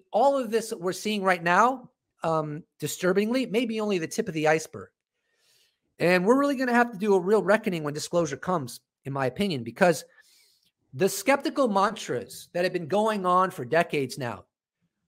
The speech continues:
uh, Finn Hanley, and shout out to Finn La-, Hanley, he knows them all by heart. He's a, he's an authority on, on skeptical mantras, but one of them is, it's, there, it's, the distances are too great. So the U F Os are not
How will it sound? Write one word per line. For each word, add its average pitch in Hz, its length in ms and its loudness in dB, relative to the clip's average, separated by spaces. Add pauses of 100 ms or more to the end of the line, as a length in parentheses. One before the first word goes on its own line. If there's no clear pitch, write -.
(340)
uh, - 60 -14 (580)
Finn 233 240 4
Hanley, 196 440 4
and 143 80 -6
shout 180 260 6
out 160 140 4
to 135 80 -10
Finn 156 200 -4
La-, 151 120 0
Hanley, 143 400 -2
he 143 120 -6
knows 160 220 4
them 135 120 -2
all 135 120 4
by 117 180 0
heart. 143 260 0
He's 131 200 -8
a, 107 160 -4
he's 135 180 -12
an 117 100 -12
authority 175 640 0
on, 107 240 -12
on 110 100 -12
skeptical - 540 -8
mantras, 139 480 -2
but 127 280 -8 (760)
one 196 160 4
of 214 80 6
them 190 140 2
is, 170 260 4
it's, - 240 -10 (800)
there, 190 100 4
it's, - 400 -6 (100)
the 208 60 -4
distances 240 520 -2
are 226 80 4
too 233 180 -2
great. 175 300 2
So 175 180 -6
the 175 240 -4
U 226 160 4
F 220 100 4
Os 196 180 2
are 175 40 -4
not 175 240 2